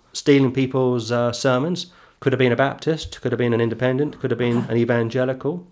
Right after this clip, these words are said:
could have been anyone, anywhere. How about idolatry? Those two reprobates that we covered, uh, in London some years ago, it could have been Catholics, uh, that were there putting on a show. Could have been Greek or Russian Orthodox people. This is also trans-testimonial, trans-cultural,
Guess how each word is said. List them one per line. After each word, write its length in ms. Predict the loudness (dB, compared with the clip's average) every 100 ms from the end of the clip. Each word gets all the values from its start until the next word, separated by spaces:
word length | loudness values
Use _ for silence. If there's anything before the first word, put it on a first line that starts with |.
| _ _
could 100 | 2
have 60 | 4
been 120 | 6
anyone, 280 | 6 6 4
anywhere. 360 | 4 4 2 2
How 100 | 0
about 400 | 0 -2 -6 -20 _ -2
idolatry? 640 | 2 2 0 -4 -8 -8 -14 _ 2
Those 200 | 2 4
two 140 | 2
reprobates 460 | 2 4 2 2 0
that 80 |
we 100 | -2
covered, 460 | -2 0 0 0 -2 -10 _
uh, 380 | -2 0 2 0 -2 -12 _ -4
in 140 | 2 4
London 300 | 6 4 2
some 220 | 2 2
years 220 | 2 2
ago, 380 | 0 0 0 -2 -10 _
it 100 | -4
could 140 | 0
have 60 | 2
been 200 | 2 0
Catholics, 760 | -2 -4 -4 -6 -6 -8 -10 -12 _ -8
uh, 260 | -6 -6
that 200 | -6 -6
were 100 | -6
there 320 | -6 -6 -6 -8
putting 180 | -6 -4
on 100 | -4
a 80 | -6
show. 340 | -8 -8 -8 -10 -18 -20 _ 0
Could 120 | 2
have 60 |
been 160 | 2 2
Greek 280 | 2 0 2
or 80 | 0
Russian 260 | -2 -2
Orthodox 380 | -2 -2 -4 -4
people. 360 | -8 -10 -8 -6
This 140 | -4
is 180 | -6 -6 0
also 280 | 2 2
trans-testimonial, 1400 | 0 2 4 4 0 -6 -14 _ -4 -2 0 0 2 2 -2
trans-cultural, 1000 | 0 0 0 0 -2 -2 -4 -2 -2